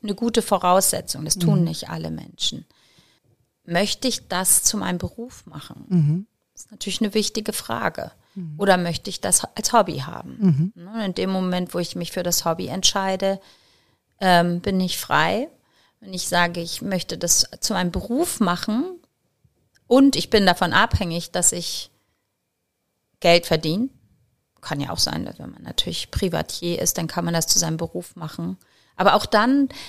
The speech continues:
Speaker 1: wenn ich es zu meinem Beruf mache, brauche ich Menschen, die, die das kaufen wollen.
Speaker 2: Ja.
Speaker 1: Ob ich nun Zeit gegen Geld tausche oder ein Pullover gegen Geld oder ein Bild oder was auch immer.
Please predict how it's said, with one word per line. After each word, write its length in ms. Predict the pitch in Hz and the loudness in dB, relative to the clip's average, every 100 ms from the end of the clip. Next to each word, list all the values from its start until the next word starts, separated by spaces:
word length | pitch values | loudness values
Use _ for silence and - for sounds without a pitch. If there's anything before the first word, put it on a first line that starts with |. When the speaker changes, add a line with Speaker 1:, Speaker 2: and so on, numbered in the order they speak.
| - | 0
Speaker 1:
wenn 100 | 214 | 4
ich 120 | 226 | 4
es 200 | 240 - | 2 0
zu 100 | 233 | 2
meinem 180 | 214 208 | 2 2
Beruf 380 | 202 226 240 247 | 0 -4 -6 -6
mache, 160 | 233 | -8
brauche 320 | - 190 202 | 0 2 2
ich 120 | 214 - | 0 -2
Menschen, 580 | 196 214 - 240 269 - _ _ _ _ _ _ _ _ - | -2 0 2 2 0 -4 _ _ _ _ _ _ _ _ -6
die, 580 | 208 208 202 196 202 - _ _ _ _ _ _ _ _ _ _ _ | 0 2 2 0 -4 -12 _ _ _ _ _ _ _ _ _ _ _
die 80 | 220 | -2
das 240 | 208 208 - | 2 2 2
kaufen 580 | - 311 349 - 151 | 0 0 0 0 -4
wollen. 400 | - - - 95 - | -4 -10 -14 -12 -2
Speaker 2:
Ja. 120 | 247 233 135 | 0 2 2
Speaker 1:
Ob 160 | 233 | 4
ich 140 | 269 247 | 4 4
nun 140 | 226 | 0
Zeit 360 | - 240 240 - | 2 2 2 0
gegen 180 | 220 | -2
Geld 320 | 214 220 226 - | 2 0 0 2
tausche 520 | 214 202 208 208 - | 4 4 4 2 0
oder 160 | 202 | 0
ein 240 | 175 - 190 | 2 0 -2
Pullover 560 | 220 208 214 226 214 | 0 0 2 2 2
gegen 260 | 208 208 202 | -2 -4 -4
Geld 420 | 196 196 196 196 | -2 0 0 -2
oder 160 | 185 214 | -4 -2
ein 120 | 220 | 0
Bild 400 | 226 220 220 214 | 0 2 2 0
oder 300 | 190 190 185 - | -2 -2 -2 -2
was 200 | 220 196 | -2 -2
auch 120 | - | -2
immer. 320 | 214 208 | -4 -4